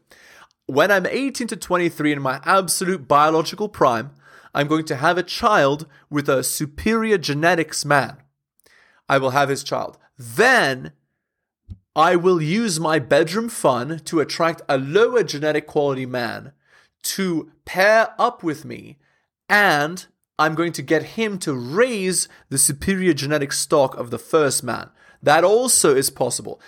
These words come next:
Now, women wouldn't prefer this strategy. It's more risky for them, but they would prefer that infinitely over having a child with a weak man. The child with the top man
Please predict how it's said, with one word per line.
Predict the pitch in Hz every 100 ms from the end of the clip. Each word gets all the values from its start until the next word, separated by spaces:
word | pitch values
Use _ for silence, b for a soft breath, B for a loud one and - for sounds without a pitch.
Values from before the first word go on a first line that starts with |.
| b _
Now, | 135 139
women | 135 185 170 135
wouldn't | 127 170 160 139 -
prefer | 123 - 165 131
this | 110
strategy. | - 123 117 120 151
It's | 143 135
more | 123 120
risky | 113 156 - 131
for | 117 113
them, | - 135 B B -
but | 147
they | 151
would | 143
prefer | 131 - 151 139
that | 135 139 147
infinitely | 226 233 - 160 135 101 104
over | 120 120
having | 131 131 117
a |
child | - - 156 135 120
with | 113
a | 113
weak | 113 160 -
man. | 117 98 - _ _ _ _ _ _ _ _ B B B B B B
The | 143
child | - 185 202 190 165
with | 151
the |
top | - - 233 226 -
man | 156 147 139 -